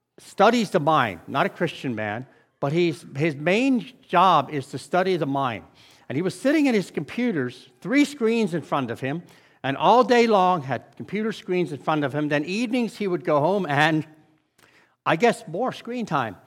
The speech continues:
And finally he began to realize what it was doing to his brain. Now, I'm not bashing screens. I'm not bashing the internet. That's not my point.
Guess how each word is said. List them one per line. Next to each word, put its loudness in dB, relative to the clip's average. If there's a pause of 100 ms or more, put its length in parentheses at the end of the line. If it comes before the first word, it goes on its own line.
(300)
And -4
finally 2
he 2
began 0
to -6
realize 2
what -2
it -6
was -8
doing -2
to -10
his -6
brain. -2 (640)
Now, 0
I'm 2
not 0
bashing 2
screens. -2
I'm 2
not 0
bashing 2
the 2
internet. 0
That's -4
not -2
my 0
point. -4